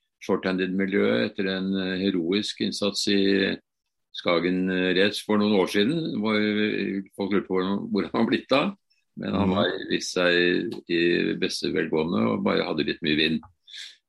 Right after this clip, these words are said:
Speaker 1: Eh, i år var det også mye vind, eh, og det kan du jo fortelle litt om, hvordan du taklet, eh,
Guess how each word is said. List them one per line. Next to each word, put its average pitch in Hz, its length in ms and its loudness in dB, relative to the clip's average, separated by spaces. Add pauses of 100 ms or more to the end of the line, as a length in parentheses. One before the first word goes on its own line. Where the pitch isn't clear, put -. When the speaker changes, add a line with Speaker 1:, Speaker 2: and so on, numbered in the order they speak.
(160)
Speaker 1:
Eh, 98 460 4
i - 60 0
år 101 340 4
var 95 160 2
det 101 100 2
også 113 200 -2
mye 110 160 4
vind, 135 420 0
eh, 101 340 0
og 98 240 -4
det 90 180 -2
kan 95 180 -4
du 95 80 0
jo 101 1040 2
fortelle 98 320 -2
litt 98 120 -4
om, 117 200 -2
hvordan 101 300 0
du 101 100 2
taklet, 85 380 -4 (120)
eh, 92 360 2